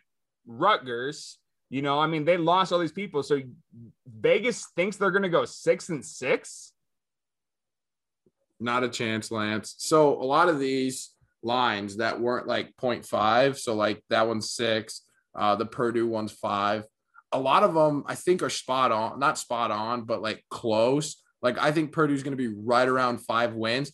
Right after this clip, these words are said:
Speaker 2: but I think they're trending over. Like, odds lead to them going six and six over five and seven. But I think worst case scenario, they go five and seven, which is a push. Now, Nebraska's on the flip side. I think the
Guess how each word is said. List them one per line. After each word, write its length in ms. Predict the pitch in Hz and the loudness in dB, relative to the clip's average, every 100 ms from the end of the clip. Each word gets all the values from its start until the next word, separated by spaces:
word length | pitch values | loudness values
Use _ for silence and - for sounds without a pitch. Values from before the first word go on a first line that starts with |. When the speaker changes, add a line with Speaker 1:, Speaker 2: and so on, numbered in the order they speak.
| _ - | _ -2
Speaker 2:
but 80 | |
I 60 | 135 | 0
think 220 | 156 156 | -2 -4
they're 120 | 156 | -4
trending 640 | 127 - 143 139 131 123 107 | -4 -2 2 2 2 0 -2
over. 480 | 113 117 101 87 - - | -2 -2 -2 -6 -10 -4
Like, 260 | 98 92 - | -4 -2 0
odds 280 | 127 135 123 | 4 4 2
lead 280 | 131 127 113 | 0 -2 -2
to 80 | 117 | -2
them 180 | 113 | -2
going 220 | 110 107 104 | -2 -2 -4
six 300 | - 107 110 | -6 -6 -6
and 100 | - | -6
six 400 | 117 98 - - | -2 -2 -4 -8
over 240 | 107 104 98 | -6 -4 -4
five 260 | 107 101 | 0 0
and 100 | 101 | 0
seven. 220 | - 120 101 | 0 0 0
But 120 | 135 | 0
I 20 | |
think 220 | 185 160 | 0 -2
worst 360 | 117 123 147 - | 2 2 2 0
case 200 | 135 - | -2 0
scenario, 200 | 139 131 | 0 0
they 120 | 113 | 0
go 120 | 113 | -4
five 280 | - 120 117 | 0 2 2
and 120 | 110 | -2
seven, 320 | - 127 95 | -4 -4 -4
which 180 | 101 - | -6 -8
is 60 | - | -10
a 100 | - | -6
push. 380 | - 151 85 - _ _ - | 2 2 2 -4 _ _ 0
Now, 160 | 165 | 4
Nebraska's 600 | 156 113 135 202 208 160 | 4 2 2 2 2 0
on 100 | 135 | 0
the 80 | 117 | -2
flip 320 | - 175 196 - | -2 2 2 0
side. 300 | 98 87 - _ _ _ _ _ - | -4 -6 -10 _ _ _ _ _ -4
I 100 | 147 | -2
think 300 | 165 165 139 | 2 2 2
the 200 | 127 107 | -2 -2